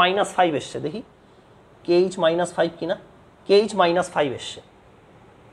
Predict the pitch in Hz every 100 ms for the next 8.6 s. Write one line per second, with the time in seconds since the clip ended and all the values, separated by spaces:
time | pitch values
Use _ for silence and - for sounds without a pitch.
0 | - - - 147 - - - - - -
1 | - 143 156 170 214 214 185 190 190 185
2 | - 170 175 170 226 294 135 120 113 -
3 | 92 - - - - - - - - -
4 | - - - - - 131 131 107 98 101
5 | - - - - - - - - - -
6 | - - - - - - - - 247 -
7 | 233 226 220 202 208 202 247 165 185 233
8 | 220 196 147 113 98 -